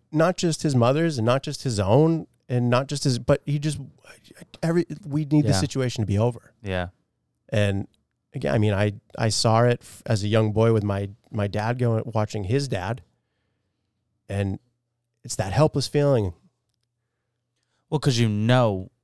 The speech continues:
Speaker 2: that the
Speaker 1: This is what's
Speaker 2: end,
Speaker 1: happening.
Speaker 2: the end is going to happen.
Speaker 1: Yeah.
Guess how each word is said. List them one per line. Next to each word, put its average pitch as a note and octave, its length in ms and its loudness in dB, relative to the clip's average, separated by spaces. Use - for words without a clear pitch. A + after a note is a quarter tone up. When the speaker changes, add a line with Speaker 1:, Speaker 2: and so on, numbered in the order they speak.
Speaker 2:
that A2 380 0
the - 60 -18
Speaker 1:
This E3 180 6
is G3 120 4
what's C3+ 200 6
Speaker 2:
end, C#3 100 6
Speaker 1:
happening. G#2+ 340 2
Speaker 2:
the C3+ 200 -2
end C3+ 420 0
is G#2 260 -2
going A2 440 -2
to - 200 -10
happen. A#2 540 -2
Speaker 1:
Yeah. A#2 200 0